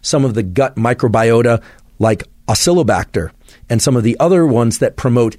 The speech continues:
healthy mucosal lining and that promote better overall intestinal function. So these are pathways that have now been established, and it appears that intermittent fasting isn't just modulating these processes, but is actually having a direct effect on the mucosal lining in a way that favors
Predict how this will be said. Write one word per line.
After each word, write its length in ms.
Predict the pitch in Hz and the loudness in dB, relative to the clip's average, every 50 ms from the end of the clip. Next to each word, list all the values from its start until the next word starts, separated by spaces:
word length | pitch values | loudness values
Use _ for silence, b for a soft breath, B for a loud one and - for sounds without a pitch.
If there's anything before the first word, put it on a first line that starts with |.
| b b b | b b b
healthy 540 | - 175 180 180 - - 139 123 107 - B B B B | -2 -2 0 0 0 0 0 0 0 -4 B B B B
mucosal 480 | 127 120 98 - 127 120 - - 120 104 | -4 -4 -2 0 0 0 0 -2 -4 -2
lining 460 | 101 101 104 107 104 104 104 104 95 b b b b b - | -2 -2 -2 -2 -2 -4 -4 -6 -8 b b b b b -6
and 140 | 113 113 110 | -4 -2 -2
that 140 | 104 - | -2 -4
promote 440 | - - 120 113 113 110 104 - - - b b b b b | -4 -2 0 2 2 2 0 -2 -4 -12 b b b b b
better 560 | 110 92 - 131 123 123 131 127 120 110 113 - _ _ _ _ _ _ | -12 -6 -2 -2 0 2 2 2 2 0 -2 -8 _ _ _ _ _ _
overall 460 | - 127 131 123 127 131 120 110 110 | 0 0 2 2 2 2 2 2 2
intestinal 560 | 101 95 90 - 107 - - - 104 95 87 - | 0 -2 -4 -6 -6 -8 -8 -8 -8 -8 -8 -8
function. 500 | - 117 98 98 95 - 101 90 92 - b b b b b b b b b | -8 -6 -6 -6 -8 -8 -10 -12 -14 -16 b b b b b b b b b
So 460 | b - 143 131 127 123 113 113 - _ _ _ _ _ _ _ _ - - - | b -2 0 2 2 2 2 0 -2 _ _ _ _ _ _ _ _ -20 -10 -4
these 240 | 143 160 196 202 214 | 0 0 2 2 2
are 100 | 208 147 | 0 0
pathways 440 | - 156 147 147 - 151 135 135 107 | 0 0 0 0 0 0 0 0 0
that 120 | 131 107 | 0 0
have 80 | 113 107 | 0 0
now 180 | 113 113 110 | 0 0 0
been 140 | 98 104 101 | 0 0 0
established, 560 | 101 - - - 139 139 143 135 127 110 - | -2 -2 -2 -2 0 0 0 0 0 0 0
and 100 | - 117 | 0 0
it 80 | 113 110 | 0 0
appears 460 | 107 95 - 131 127 123 120 113 - | -2 -2 0 0 2 2 2 0 0
that 180 | - 127 - - | -2 -2 -2 -2
intermittent 420 | - 156 - - 180 170 135 117 | -2 -4 -2 -2 -2 0 0 -2
fasting 440 | - 139 123 123 117 - 139 110 107 | 0 0 -2 -2 -2 -2 -4 -4 -4
isn't 240 | - 139 - 175 156 | -2 -2 -2 -2 -2
just 240 | - 156 135 - - B B B B B | 0 -2 -2 -4 -6 B B B B B
modulating 800 | 113 110 113 120 127 147 180 143 180 151 123 110 107 101 95 | -4 -2 0 0 0 0 0 0 2 2 2 2 2 0 -2
these 160 | 92 92 90 - | -2 -4 -4 -4
processes, 600 | - - 92 95 95 - 98 - - 101 98 - | -6 -6 -6 -4 -6 -6 -8 -8 -8 -8 -8 -8
but 140 | - 113 | -6 -6
is 140 | 107 110 101 | -4 -2 -2
actually 280 | 127 131 139 - 156 139 | -2 -2 -2 0 0 0
having 280 | 117 117 104 110 104 | 0 0 -2 -2 -4
a 40 | 104 | -4
direct 400 | 92 98 104 107 131 151 - - | -4 -2 -2 0 0 -2 -2 -2
effect 320 | 156 - - 139 117 - - | -4 -2 -2 -2 -2 -2 -2
on 120 | 120 107 | -2 0
the 60 | 101 101 | 0 0
mucosal 480 | 98 90 - - 104 98 - 110 98 | -2 -2 -2 -4 -4 -4 -4 -4 -4
lining 280 | 98 98 101 101 101 101 | -4 -4 -4 -4 -4 -4
in 60 | 98 | -4
a 60 | 98 | -2
way 160 | 95 101 101 | -2 -2 -2
that 160 | 95 92 - - | -2 -4 -6 -8
favors 440 | - 113 110 107 107 104 92 - | -6 -4 -2 -2 -2 -2 -4 -4